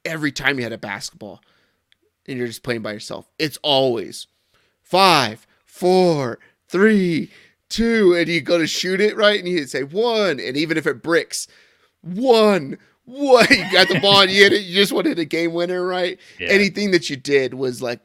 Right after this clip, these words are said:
Speaker 1: last play, championship game,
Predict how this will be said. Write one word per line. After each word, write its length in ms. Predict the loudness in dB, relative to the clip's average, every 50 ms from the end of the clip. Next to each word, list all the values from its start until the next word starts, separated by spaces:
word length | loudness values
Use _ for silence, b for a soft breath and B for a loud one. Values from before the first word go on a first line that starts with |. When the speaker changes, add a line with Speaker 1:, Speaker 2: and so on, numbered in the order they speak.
| _ -16
Speaker 1:
last 460 | -10 -6 -4 -4 -4 -4 -8 -12 -16
play, 420 | -18 -16 -14 -12 -12 -12 -12 -12 -14 -16 -20 B B B B _
championship 800 | -10 -8 -8 -8 -8 -10 -12 -12 -12 -10 -8 -8 -8 -10 -10 _
game, 440 | -6 -6 -4 -4 -6 -6 -8 -10